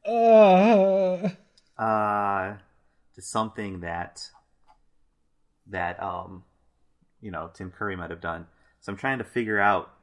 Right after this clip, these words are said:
Speaker 2: which one of
Speaker 1: <laughs>
Speaker 2: these voice actors might have best been in something that he has also been in.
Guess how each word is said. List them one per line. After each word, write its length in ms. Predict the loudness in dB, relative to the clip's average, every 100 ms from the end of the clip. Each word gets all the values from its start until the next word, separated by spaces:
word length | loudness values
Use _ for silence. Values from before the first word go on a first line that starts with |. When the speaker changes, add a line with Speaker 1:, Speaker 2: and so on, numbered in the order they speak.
| -6 -4 -6
Speaker 2:
which 320 | -4 -4 -4
one 160 | -2 -2
of 80 | -4
Speaker 1:
<laughs> 60 |
Speaker 2:
these 520 | -6 -6 -8 -10 -12 -14 -20 -8
voice 400 | -2 -2 -2 -8 -6
actors 480 | -6 -6 -8 -8
might 200 | -8 -8
have 140 | -8 -4
best 360 | -4 -4 -8
been 200 | -8 -6
in 240 | -8 -12 -10
something 480 | -8 -8 -8 -10 -6
that 260 | -6 -8
he 280 | -12 -14 -12
has 260 | -8 -10 -8
also 340 | -12 -10 -10
been 280 | -6 -6 -6
in. 320 | -8 -10 -12